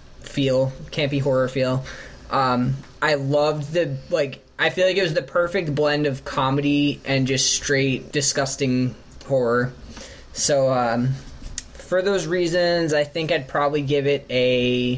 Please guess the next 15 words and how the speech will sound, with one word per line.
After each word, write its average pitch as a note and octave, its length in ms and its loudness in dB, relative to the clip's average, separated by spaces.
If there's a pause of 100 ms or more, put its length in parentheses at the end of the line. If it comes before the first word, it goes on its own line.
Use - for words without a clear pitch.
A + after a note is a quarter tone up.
s-, - 40 -12
six - 1300 -4
point C#3 280 -4
three. A#2 360 -4 (240)
So - 280 -2
that C#3 200 2
gives D#3+ 200 0
it C#3 100 2
an C#3+ 80 2
average D#3+ 340 0
rating E3 280 2
of C3+ 180 0
five E3+ 640 0
point D#3+ 440 -4
six. - 720 -4